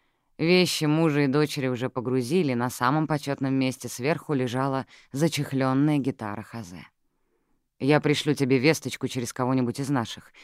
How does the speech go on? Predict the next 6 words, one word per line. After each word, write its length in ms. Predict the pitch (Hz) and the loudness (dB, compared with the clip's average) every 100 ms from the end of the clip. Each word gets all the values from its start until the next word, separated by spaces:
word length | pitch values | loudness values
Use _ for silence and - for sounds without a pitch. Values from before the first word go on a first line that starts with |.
| - - | -20 -20
кто 180 | - 208 | -4 0
будет 240 | 175 156 143 | 2 2 2
возвращаться 560 | 143 151 143 151 - | 2 2 2 -2 -2
домой 300 | 135 147 135 | 0 0 0
из 60 | 117 | -2
Барселоны. 600 | 123 - 123 117 95 | -6 -6 -6 -6 -8